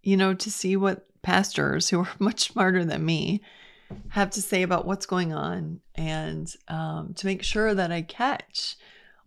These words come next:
all that's within this part of the Bible. And so that's how we learn. That's how we walk with Jesus. That's how we follow his invitation and take him up on it.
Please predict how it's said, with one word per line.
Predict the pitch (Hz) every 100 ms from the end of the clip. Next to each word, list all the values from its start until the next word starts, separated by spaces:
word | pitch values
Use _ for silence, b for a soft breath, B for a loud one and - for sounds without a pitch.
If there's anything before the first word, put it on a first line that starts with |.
| -
all | - 196 202 196
that's | 185 160 - - - - _ _ -
within | 180 185 190 196 196
this | 180 165 165 - - - - _ _ _ _ _ _ - - -
part | 185 180
of |
the | 170
Bible. | 160 160 165 151 143 175 b b b b b -
And | 196 190
so | 190 185 -
that's | - 208 214
how | 269
we | 262 254
learn. | 254 269 214
That's | 165 190
how | - 214
we | 214
walk | 208 208 202
with | 208 202
Jesus. | 190 196 196 175 -
That's | 180 185 -
how | 202 190 190 202 B B B B B
we | 190 208
follow | 208 190 202
his | 220 196
invitation | 190 185 190 190 - 165
and | 156
take | - 170
him | 190
up | 180 -
on | - -
it. | -